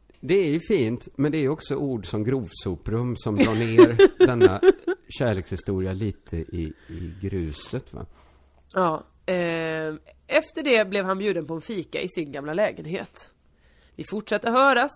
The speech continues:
Speaker 2: träffades, åt lunch, tränade på samma gym. <laughs> Så, så kan det vara. Eh, eh,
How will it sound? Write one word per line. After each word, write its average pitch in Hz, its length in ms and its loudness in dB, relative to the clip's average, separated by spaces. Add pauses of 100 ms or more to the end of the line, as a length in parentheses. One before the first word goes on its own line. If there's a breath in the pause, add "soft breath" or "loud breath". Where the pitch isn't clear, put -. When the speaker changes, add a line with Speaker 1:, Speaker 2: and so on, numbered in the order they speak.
(120)
Speaker 2:
träffades, 277 440 0
åt 285 160 -4
lunch, 262 320 0 (180)
tränade 262 440 2
på 269 100 -8
samma 240 320 2
gym. 254 480 -4
<laughs> - 40 0 (1200 loud breath)
Så, 208 300 2
så 247 120 -4
kan 320 100 -6
det 403 80 -2
vara. 262 180 0 (480 loud breath)
Eh, 214 100 -2
eh, 196 300 2